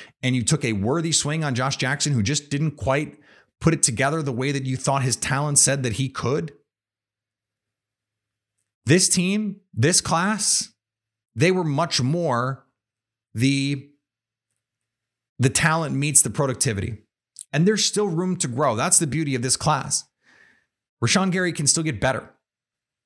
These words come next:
Darnell Savage can still get better. Elgton Jenkins can still get better. And, and they're already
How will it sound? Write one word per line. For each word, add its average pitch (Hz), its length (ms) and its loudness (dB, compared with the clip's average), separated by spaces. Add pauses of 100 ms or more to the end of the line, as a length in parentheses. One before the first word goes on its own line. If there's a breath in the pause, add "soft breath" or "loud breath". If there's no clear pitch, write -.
(200)
Darnell 165 240 2
Savage 156 360 4
can 143 100 0
still 156 160 2
get 147 160 -4
better. 131 200 0
Elgton 147 240 -2
Jenkins 151 300 0
can 135 140 0
still 151 140 2
get 131 160 -4
better. 147 200 0
And, 131 380 -4
and 131 140 -2
they're 160 200 -4
already 160 400 -2